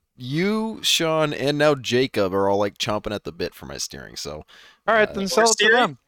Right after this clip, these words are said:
Speaker 1: I, I might. <laughs> Like, I'm,
Speaker 2: Okay.
Speaker 1: I'm really, I just, I don't care. Just somebody give me the money for it, and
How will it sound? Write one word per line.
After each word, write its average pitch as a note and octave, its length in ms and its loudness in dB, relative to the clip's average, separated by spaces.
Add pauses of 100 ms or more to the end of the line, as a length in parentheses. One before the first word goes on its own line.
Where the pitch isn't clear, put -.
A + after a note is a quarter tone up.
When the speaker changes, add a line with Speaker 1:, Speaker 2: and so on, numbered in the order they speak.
Speaker 1:
I, C3+ 240 2
I D#3+ 140 2
might. D#3 380 2
<laughs> - 420 2
Like, B3+ 400 2 (480)
I'm, D#3 240 0
Speaker 2:
Okay. - 40 -6
Speaker 1:
I'm D#3+ 160 4
really, F#3+ 400 4
I C3 120 2
just, - 320 -2
I C3+ 40 4
don't D#3+ 160 0
care. A#2+ 240 0
Just G2 160 -4
somebody C3 280 -6
give C#3+ 80 -4
me E3+ 80 -4
the - 80 -8
money B2 240 -2
for B2 260 0
it, B2 100 -2 (500)
and F#2+ 320 -12